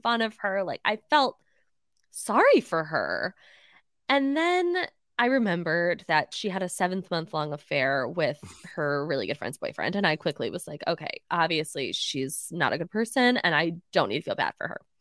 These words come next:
Speaker 1: Then we get in the car and she's having a panic attack and she's talking about
Speaker 2: Hmm.
Speaker 1: James. She starts talking about this escape plan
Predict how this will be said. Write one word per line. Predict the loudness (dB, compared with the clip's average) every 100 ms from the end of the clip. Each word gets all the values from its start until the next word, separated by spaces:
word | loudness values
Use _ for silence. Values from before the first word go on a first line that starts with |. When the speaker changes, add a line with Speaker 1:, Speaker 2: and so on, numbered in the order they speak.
| -20 -18 -20 -10 0
Speaker 1:
Then | 4 6
we | 8
get | 8 6
in |
the | 4
car | 2 4 6 6
and | 4
she's | 2 2
having | 4 4
a | 2
panic | 0 -2 -2
attack | -2 2 2 0 -8 -10
and | -8
she's | -4
talking | 2 2 2
about | -2
Speaker 2:
Hmm. | -2
Speaker 1:
James. | -4 -4 -10 -14 -14 _ _ _ _ _ _ _ _ _ _
She | -8 -6 0
starts | 2 2 0
talking | 0 0 -2 -4
about | -4
this | -6 -8
escape | -8 -8 -6 -6 -6 -14
plan | -14 -14 -14